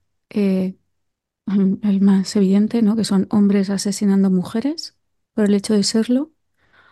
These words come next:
Otro que en muchos, sobre todo en los casos de pareja, ¿no? De feminicidios íntimos,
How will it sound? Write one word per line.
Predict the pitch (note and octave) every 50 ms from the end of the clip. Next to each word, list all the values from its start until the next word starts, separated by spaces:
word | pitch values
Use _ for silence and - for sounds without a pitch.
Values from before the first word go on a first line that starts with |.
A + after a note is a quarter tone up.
| _ _ _ _ _
Otro | - A#3+ A#3+ A#3+ - A#3 A#3 A3+ A3 A3+ A#3+ B3 _ _
que | - - G3+
en | G3 G3 G3 G3 G3+
muchos, | G3+ G3 - - G3+ G3 - - - - _ _ _ _ _ -
sobre | - A3+ G#3 G3+
todo | - G#3+ G#3+
en | G#3+ G#3
los | G3+ F#3+ -
casos | - G#3+ G3+ - A#3 G#3+ -
de | G#3
pareja, | G3+ - F#3+ F#3+ G3 G3 - - G3 F#3+ F#3+
¿no? | G3 G3+ A3 A#3
De | A3
feminicidios | G3+ - A3 G3+ F#3+ F#3+ F#3+ F3+ - - G#3+ A3 G#3 G3 -
íntimos, | G#3+ G#3 G#3 G#3 G#3 G3+ G3 F#3+ F#3+ - - _